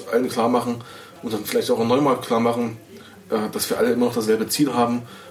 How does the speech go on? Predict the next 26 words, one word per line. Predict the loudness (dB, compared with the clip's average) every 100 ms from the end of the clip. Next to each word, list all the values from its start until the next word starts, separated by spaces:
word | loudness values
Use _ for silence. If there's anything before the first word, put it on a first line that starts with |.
| -20 -20 -10 -8
verschiedene | -6 -8 -2 2 4 4
Wege | 4 4
dahin | 2 2 2 2
gehen | 4 4 2
und | 0 0
dass | 0 2
wir |
es | 2
vielleicht | 2 2
schaffen, | 2 0 2
okay, | 0 2 0 -2 -14 -16 -16 -18 -20 -20 -20 -16 -4
wir | 0
haben | 2 2
einen | 2 2
großen, | 0 0 0 -2 -2
ein | -2 0
großes | 0 2 2
Ziel | 4 4
und | 4 2 -2
dann | -2
entscheiden | 0 0 2
wir | -2
uns | 0
für | 0
einen | 2 4
Weg | 4 2